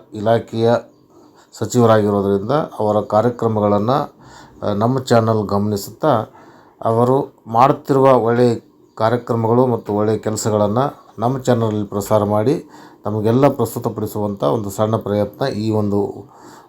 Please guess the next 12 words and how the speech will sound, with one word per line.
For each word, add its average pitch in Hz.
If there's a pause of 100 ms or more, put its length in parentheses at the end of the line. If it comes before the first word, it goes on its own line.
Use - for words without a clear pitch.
ವರದಿಗಳ 113
ಉದ್ದೇಶವಾಗಿರುತ್ತದೆ. 107 (100)
ಅದಕ್ಕಾಗಿ 117
ಈ 107
ಒಂದು 104
ವರದಿಯನ್ನು 107
ತಮಗೆ 101
ಅರ್ಪಿಸ್ತಾ 101
ಇದ್ದೀನಿ. 113 (480)
ದಯವಿಟ್ಟು 117 (440)
ನಮ್ಮ 101
ಚಾನಲ್ 117